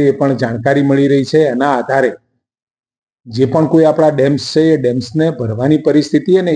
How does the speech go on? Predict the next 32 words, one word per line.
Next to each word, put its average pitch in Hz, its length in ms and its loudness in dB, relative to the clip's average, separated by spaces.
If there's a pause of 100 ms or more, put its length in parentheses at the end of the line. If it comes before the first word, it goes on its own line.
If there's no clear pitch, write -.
એક 156 160 2
સાથે 131 360 -2
પાણી 143 340 0
ના 151 140 2
છોડવું 120 400 -2
પડે 98 220 -10 (760)
અને 139 160 -2
જેના 139 340 2
કારણે 160 460 2
ક્યાંય 147 360 0 (440)
નાના 127 300 0
મોટા 143 300 2
શહેરોમાં 143 600 0 (120)
અથવા 131 280 -2
તો 143 140 0
ગામડાઓમાં 120 640 0 (460)
એ 165 160 -2
પાણી 165 320 2
નુકસાન 180 440 0
ના 165 140 0
કરે 117 240 -2 (420)
એની 143 360 -2
ચિંતા 156 360 2
કરી 151 400 0
આદરણીય 143 480 0
ભૂપેન્દ્રભાઈ 139 600 0
પટેલ 131 280 -2
સાહેબ 143 280 2
ડિઝાસ્ટર 135 560 -4
મેનેજમેન્ટની 143 2000 -4 (340)
મીટિંગ 147 400 4
લઈ 110 220 2